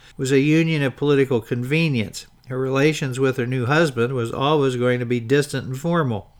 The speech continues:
but the marriage would give her what she wanted most, a champion who would avenge her father's death.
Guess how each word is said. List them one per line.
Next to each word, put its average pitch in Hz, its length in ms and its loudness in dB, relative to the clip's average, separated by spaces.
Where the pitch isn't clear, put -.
but - 140 -8
the 127 80 -2
marriage 151 420 4
would 123 160 2
give 117 160 4
her 139 160 2
what 123 180 2
she 135 120 -2
wanted 135 300 -2
most, 147 440 0
a 127 100 -2
champion 143 680 0
who 131 160 0
would 127 160 4
avenge 139 380 -2
her 135 160 -2
father's 127 440 0
death. 135 400 -2